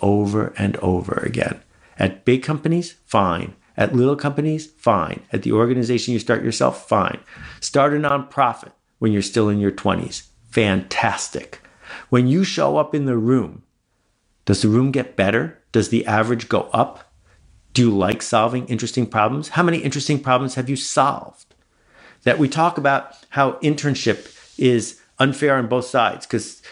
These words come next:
the intern works for free when that's against the law. The company, uh, doesn't teach the intern anything,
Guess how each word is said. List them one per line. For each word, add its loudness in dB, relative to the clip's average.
the 2
intern 2
works 2
for -2
free 2
when 0
that's -2
against -4
the -2
law. 2
The -4
company, 0
uh, 2
doesn't -2
teach -2
the 0
intern 0
anything, 0